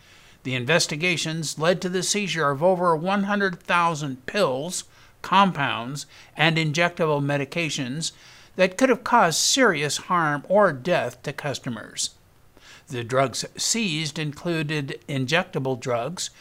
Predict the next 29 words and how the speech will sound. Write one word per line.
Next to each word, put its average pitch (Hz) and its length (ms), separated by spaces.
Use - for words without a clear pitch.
typically 196 640
used 170 480
to 165 100
treat 170 360
back 170 320
pain 139 260
or 135 240
bone 156 340
infections, 139 800
which 175 260
cannot 214 400
be 175 140
purchased 202 580
over 175 240
the 165 100
counter, 117 480
require 143 520
a 135 60
prescription, 165 880
and 160 180
should 180 280
only 214 320
be 180 180
injected 156 600
by 147 220
a 139 180
licensed 185 640
medical 147 380
provider. 156 600